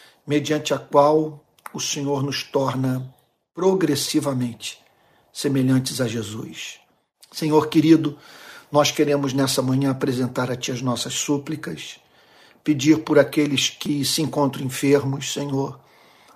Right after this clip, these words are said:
Ó Deus amado, por aqueles que estão, é, nesse momento sentindo dor física, Deus querido, traz cura, traz a restauração da saúde, Senhor.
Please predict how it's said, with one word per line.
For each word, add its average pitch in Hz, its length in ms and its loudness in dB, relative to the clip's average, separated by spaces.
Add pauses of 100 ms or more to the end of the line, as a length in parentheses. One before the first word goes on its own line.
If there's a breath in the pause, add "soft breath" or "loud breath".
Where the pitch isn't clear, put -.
(140)
Ó 147 100 4
Deus 151 320 4
amado, 143 460 0
por 156 160 0
aqueles 151 520 4
que - 140 -10
estão, 143 640 0 (840 soft breath)
é, 143 220 2
nesse 175 580 8
momento 143 680 0
sentindo 147 720 -4
dor 147 320 0
física, 156 880 -4 (520 soft breath)
Deus 160 340 4
querido, 156 440 2
traz - 380 -2
cura, 127 460 -4 (600)
traz 160 320 4
a 151 80 6
restauração 147 1300 2
da 135 120 -6
saúde, 131 540 -4
Senhor. - 460 -8